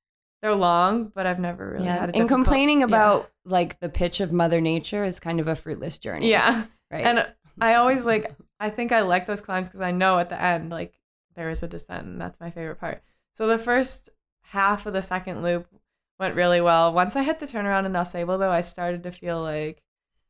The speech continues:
Speaker 1: I'm getting, like, up there in miles, and it was starting to get more painful. And then once I got back to Wilmington, obviously you have to sit up to climb up the hill. And after that, it was just like, my body was like,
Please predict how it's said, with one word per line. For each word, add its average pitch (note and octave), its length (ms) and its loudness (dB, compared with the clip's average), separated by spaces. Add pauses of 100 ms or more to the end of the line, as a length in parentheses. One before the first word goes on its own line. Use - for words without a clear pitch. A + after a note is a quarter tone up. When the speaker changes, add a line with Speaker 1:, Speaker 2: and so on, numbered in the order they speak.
(480)
Speaker 1:
I'm E3+ 140 -10
getting, E3 340 -2
like, D#3+ 240 -6
up - 200 -4
there D#3+ 160 -6
in D#3+ 100 -6
miles, D#3+ 440 -4
and F3 200 -8
it - 80 -10
was F3+ 100 -10
starting F#3 360 -2
to A3 40 -2
get G#3+ 140 -2
more F#3 160 2
painful. E3 580 -8 (400)
And F3 180 -6
then E3+ 300 -4
once F3+ 300 0
I G#3 400 2
got F3 320 -4
back F3+ 180 2
to F#3+ 120 -2
Wilmington, G3 760 -2
obviously F3 400 -6
you F3 60 -6
have E3+ 100 -6
to F3+ 100 -14
sit F3 180 -8
up D#3+ 140 -6
to F3 80 -14
climb E3 260 -8
up E3 120 -12
the D#3 100 -14
hill. E3 360 -4
And F3 140 -4
after E3+ 340 -4
that, E3 260 -2
it - 40 -8
was F3 160 -8
just - 280 -20
like, A3 160 -20
my E3+ 200 -8
body E3+ 300 -8
was - 180 -16
like, - 100 -20